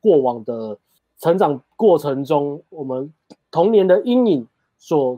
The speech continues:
给我们的一个求生机制，让我们必须要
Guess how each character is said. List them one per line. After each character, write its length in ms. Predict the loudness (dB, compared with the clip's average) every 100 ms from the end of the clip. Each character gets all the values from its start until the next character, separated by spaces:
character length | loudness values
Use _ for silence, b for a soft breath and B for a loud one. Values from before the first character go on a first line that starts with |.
| -2
给 120 | 0
我 100 | 2
们 120 | 0
的 120 | -2
一 20 | -2
个 140 | -2
求 180 | -4 -6
生 180 | -4 -4
机 200 | -4 -6
制， 140 | -2
让 160 | -2 -2
我 120 | -6
们 80 | -12 _
必 80 | -8
须 200 | -6 -2
要 220 | -2 -2